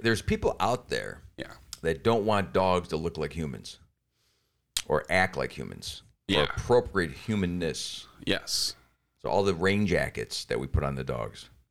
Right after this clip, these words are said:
Speaker 2: They hate that.
Speaker 1: and the little booties and the strollers,
Speaker 2: Mm-hmm.
Speaker 1: they don't like the strollers.
Speaker 2: Dog strollers? Absolutely not.
Speaker 1: I don't like it either.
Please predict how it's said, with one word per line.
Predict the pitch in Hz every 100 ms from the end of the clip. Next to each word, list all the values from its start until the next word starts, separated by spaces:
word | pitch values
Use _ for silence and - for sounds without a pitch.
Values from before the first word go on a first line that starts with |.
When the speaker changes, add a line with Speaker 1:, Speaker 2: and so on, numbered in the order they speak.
| -
Speaker 2:
They |
hate | 90 - -
that. | -
Speaker 1:
and | -
the | 87
little | 87 76
booties | 87 92 104 113 - - _ _
and | 78
the | 76
strollers, | - 120 131 165 226 233 - _
Speaker 2:
Mm-hmm. | 92 90 107 113 - _ _
Speaker 1:
they | 80
don't | 87
like | 85
the | 92
strollers. | - 113 85 - -
Speaker 2:
Dog | 82 82 95
strollers? | 104 110 131 131 - - _
Absolutely | - - - - -
not. | - - _
Speaker 1:
I | 82
don't | 98 95
like | 90
it | 87
either. | 90 76 -